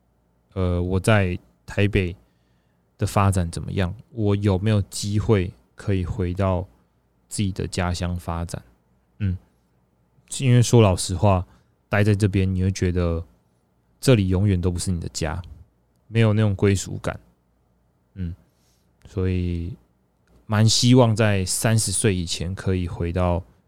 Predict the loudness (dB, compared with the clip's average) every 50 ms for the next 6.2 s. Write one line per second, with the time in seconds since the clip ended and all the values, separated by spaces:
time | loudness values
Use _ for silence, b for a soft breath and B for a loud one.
0 | _ _ -8 -2 0 0 2 2 0 -2 -4 -4 -6 -6 -8 -8 -8 -8 -10 -12
1 | -14 -20 _ _ -4 0 0 2 4 4 4 2 2 -2 b b b b b b
2 | _ -6 -2 0 2 4 4 2 2 4 4 4 4 4 2 0 0 0 -2 -4
3 | -4 -6 -8 -8 -8 -6 -4 -4 -4 -4 -6 -8 -8 -8 _ b b b b b
4 | _ _ -8 -4 -4 -4 -2 -4 -4 -4 -4 -4 -4 -4 -4 -4 -2 -2 -2 -2
5 | -2 -4 -6 -8 -8 -6 -4 -2 -2 -2 -2 -2 -6 -8 -8 -10 -10 -12 -8 -6
6 | -6 -6 -6